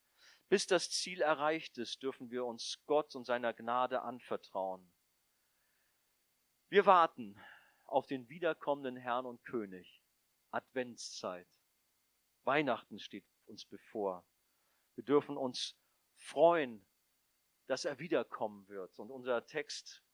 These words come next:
endet hier, Verse acht bis neun. „Und wenn dann Jesus Christus in seiner Herrlichkeit erscheint,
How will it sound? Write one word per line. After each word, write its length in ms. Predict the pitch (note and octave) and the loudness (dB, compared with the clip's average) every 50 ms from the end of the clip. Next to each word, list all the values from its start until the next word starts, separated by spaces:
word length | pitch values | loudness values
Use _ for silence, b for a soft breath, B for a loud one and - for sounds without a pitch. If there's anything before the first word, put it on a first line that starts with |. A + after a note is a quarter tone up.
| _ _ | _ _
endet 340 | - C3 D3 D3 C#3+ C3+ - | -6 -6 -6 -4 -6 -8 -8
hier, 220 | - C#3+ C3+ B2+ | -8 -8 -8 -8
Verse 340 | - - B2 B2 A#2+ C3 A#2 | -4 -2 -2 -2 -2 -2 -4
acht 220 | G#2+ B2+ - - | -4 -6 -8 -12
bis 180 | - A#2+ - - | -14 -14 -12 -8
neun. 360 | C3 B2+ B2+ C3 C3 C3 C3 - _ _ _ _ _ _ - | -4 0 0 0 0 -2 -4 -10 _ _ _ _ _ _ -6
„Und 200 | - C3 C3 C3+ | -6 0 4 4
wenn 240 | E3 A3 A3+ G#3 F#3+ | 6 6 4 4 4
dann 160 | F#3+ F#3 F#3+ | 4 4 4
Jesus 420 | E3 C#3+ F#3 E3+ E3 E3+ - - | 0 -4 -6 -6 -6 -8 -8 -8
Christus 520 | - - F3+ F#3 - - - E3+ D#3 - - | -6 -4 -2 -2 -2 -2 -2 -2 -2 -2 -2
in 140 | D3 C#3 | -4 -2
seiner 320 | C#3 D3+ C#3+ D#3 D#3 D3 C#3+ | 2 2 2 4 4 4 2
Herrlichkeit 920 | C#3 - C#3+ E3 F#3 G3 G#3+ G3+ G3 - - - - F3 E3 E3 - - | 2 0 0 2 2 2 2 0 -2 -6 -10 -2 2 2 2 2 2 0
erscheint, 840 | - D3 C#3+ - - - - D3+ D3+ C#3+ B2+ A#2 G2 - - - | 0 0 0 0 -2 0 2 2 2 2 0 -2 -6 -10 -14 -20